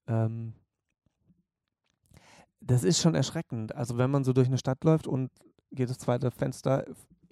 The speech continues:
vielleicht ist es jetzt auch gerade übertrieben, aber das war so mein Eindruck. Äh, es war auf jeden Fall, vielleicht nicht jedes zweite, aber sehr, sehr viel. Also nicht nur ein, zwei, sondern wirklich mehr.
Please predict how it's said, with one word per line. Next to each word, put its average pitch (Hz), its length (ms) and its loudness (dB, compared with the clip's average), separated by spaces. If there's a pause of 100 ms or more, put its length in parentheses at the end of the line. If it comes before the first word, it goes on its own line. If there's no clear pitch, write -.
(140)
vielleicht 127 360 0
ist 151 120 0
es 127 120 0
jetzt 127 160 2
auch 117 100 0
gerade 113 220 2
übertrieben, 127 500 0
aber 117 160 0
das 113 160 2
war 123 140 4
so 123 80 2
mein 110 180 -2
Eindruck. 131 520 0 (520)
Äh, 110 300 0 (200)
es 120 160 -4
war 131 120 4
auf 139 100 2
jeden 139 160 0
Fall, 123 160 -8
vielleicht 131 320 -2
nicht 135 140 -6
jedes 107 240 -2
zweite, 120 360 -2
aber 107 200 -6
sehr, 123 280 0
sehr 123 200 0
viel. 117 420 -8 (1200)
Also 120 180 2
nicht 143 260 2
nur 131 140 4
ein, 113 240 -2
zwei, 123 340 2
sondern 117 320 -2 (160)
wirklich 113 460 -2 (200)
mehr. 104 380 -8